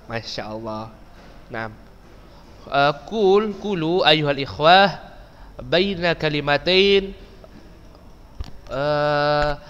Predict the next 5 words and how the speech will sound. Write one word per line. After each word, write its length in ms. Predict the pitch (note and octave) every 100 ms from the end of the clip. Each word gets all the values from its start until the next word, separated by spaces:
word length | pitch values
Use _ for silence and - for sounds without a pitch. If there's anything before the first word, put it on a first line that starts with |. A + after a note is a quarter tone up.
| -
لفظ 360 | D#3 F#3+ D#3+ F3+
مفرق، 1080 | F#3+ F#3 G3 G3 F#3+ F3 D#3 - E3+ G3+ G3 F#3 - - C#3+
يعني 340 | D3+ C#3+ D3+
بالحرف 560 | C#3+ C#3+ - E3+ E3 D3
الثاء 560 | C#3 - F3+ G3 -